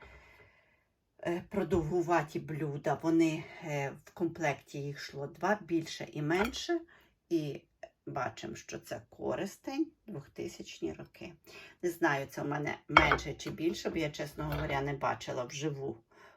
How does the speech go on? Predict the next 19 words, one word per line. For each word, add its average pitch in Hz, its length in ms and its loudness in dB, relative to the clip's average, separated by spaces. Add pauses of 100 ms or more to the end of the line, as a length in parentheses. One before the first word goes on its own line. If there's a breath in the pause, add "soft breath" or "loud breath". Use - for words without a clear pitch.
в - 60 -20
комплекті 147 640 -2
разом 131 380 -4
ці - 180 -10
два - 220 -6
блюда. 160 420 -4
Ну, 156 200 2
хочу, - 260 -10 (280)
м, 78 360 -6 (400 loud breath)
придбати - 540 -8 (100)
пару 175 320 -2
для 147 180 -8
того, 170 300 -6
щоб - 340 -12 (640)
був 151 420 -6 (100)
комплект. - 840 -10 (840 loud breath)
Ось 214 260 -4
таке - 440 -8
блюдо - 520 -6